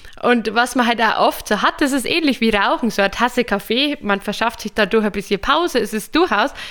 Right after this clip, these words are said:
ich nenn's immer Kommunikationsmittel auch im Unternehmen. Das heißt, da findet der Austausch mit statt. Und naja, vielleicht mal anstatt den Knopf am Vollautomaten drücken, dann sein V sechzig aufzugießen, dauert eh viel länger,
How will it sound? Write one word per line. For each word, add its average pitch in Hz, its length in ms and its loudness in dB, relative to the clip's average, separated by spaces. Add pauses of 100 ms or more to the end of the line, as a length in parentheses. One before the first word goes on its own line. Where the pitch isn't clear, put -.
(280)
ich - 80 -8
nenn's 240 220 0
immer 226 160 2
Kommunikationsmittel 247 1200 2
auch 214 280 2
im 214 160 -2
Unternehmen. 214 580 2 (400)
Das 214 140 -4
heißt, 226 260 0
da 214 100 2
findet 220 280 2
der 190 200 2
Austausch 214 460 0
mit 196 140 0
statt. 233 300 0 (680)
Und 214 600 4 (180)
naja, 226 300 2
vielleicht 214 400 0
mal 214 100 2
anstatt 214 480 -2
den 214 260 4 (260)
Knopf - 340 0
am 214 120 2
Vollautomaten 240 1120 0
drücken, 262 420 0
dann 214 300 0
sein 202 480 -2
V 208 240 0
sechzig - 560 -2
aufzugießen, 240 680 -2
dauert 214 360 2
eh 269 120 0
viel 214 180 -4
länger, 240 280 0